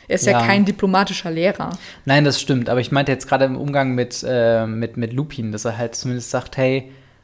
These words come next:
Speaker 2: alles klar, aber ich, mein Chef hat halt gesagt, ich soll den Trank machen, deswegen hier bitte den Trank.“ Und er ist jetzt nicht unnötig gemein zu ihm.
Speaker 1: Ja, aber auch nur, glaub ich, weil er ihn abwertet einfach.
Speaker 2: Ja, ja,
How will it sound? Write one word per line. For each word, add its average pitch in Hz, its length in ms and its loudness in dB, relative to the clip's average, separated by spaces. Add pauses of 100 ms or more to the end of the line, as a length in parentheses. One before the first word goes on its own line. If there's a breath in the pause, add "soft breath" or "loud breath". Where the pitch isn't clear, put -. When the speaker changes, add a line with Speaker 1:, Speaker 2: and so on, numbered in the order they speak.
(140 loud breath)
Speaker 2:
alles 135 260 0
klar, 156 400 2
aber 127 240 4
ich, 123 140 -6
mein 123 140 -2
Chef 143 200 -2
hat 123 140 -2
halt 120 160 -2
gesagt, 113 180 -8
ich - 80 -18
soll 110 120 -6
den 107 140 -10
Trank 190 280 -4
machen, 160 200 -2
deswegen 131 300 -6
hier 131 180 -8
bitte 131 220 -8
den 117 220 -10
Trank.“ - 280 -10
Und - 80 -8
er 120 60 -4
ist - 80 -8
jetzt 127 140 -6
nicht - 260 -8
unnötig 135 720 2
gemein 113 320 -2
zu - 120 -14
ihm. - 240 -18 (880 loud breath)
Speaker 1:
Ja, 202 720 2 (640)
aber 196 300 4
auch 208 140 2
nur, 214 240 8
glaub 185 260 4
ich, 190 340 -2
weil 170 380 4
er 170 220 0 (560)
ihn 175 220 -4
abwertet - 800 -6
einfach. 170 520 -10 (240)
Speaker 2:
Ja, 123 100 -2
ja, 113 360 0